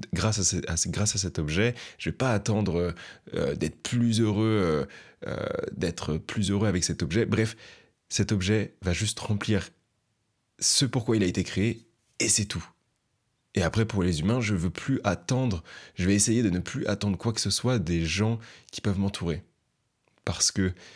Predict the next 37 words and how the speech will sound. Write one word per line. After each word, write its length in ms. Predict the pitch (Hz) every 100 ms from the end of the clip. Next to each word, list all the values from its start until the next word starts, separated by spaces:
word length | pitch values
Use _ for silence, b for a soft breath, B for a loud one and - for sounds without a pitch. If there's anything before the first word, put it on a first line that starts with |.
| B -
je 140 | 92
ne 60 | 87
contrôle 360 | 98 - 95
pas 220 | - 123 -
et 80 |
je 120 | 87 90
n'ai 100 | 85
pas 240 | - 120
à 40 | 113
contrôler 580 | - 87 - 90 95 107 _ -
les 400 | 82 82 82 80
personnes 540 | 101 87 - 98 92
qui 220 | - -
m'entourent. 460 | 82 87 - 80 - _ _ _ _ _ -
Et 60 | 101
je 60 | 95
dis 80 |
pas 160 | 107 120
qu'il 100 | -
faut 140 | -
se 100 | 85
laisser 240 | - 82 82
marcher 320 | 76 71 -
dessus, 400 | - - 85 82 78
qu'il 160 | -
faut, 380 | - - 71 65
euh, 60 | 55 - B B B
faire 240 | - - 82
sa 160 | 90
victime, 460 | 82 80 117 101 78
pas 180 | - 113
du 140 | 110
tout. 180 | - 92 B B B B B _ -
Par 160 | 80
exemple, 500 | 85 87 98 92 - b b b
si, 420 | - - - 98 92
euh, 160 | 65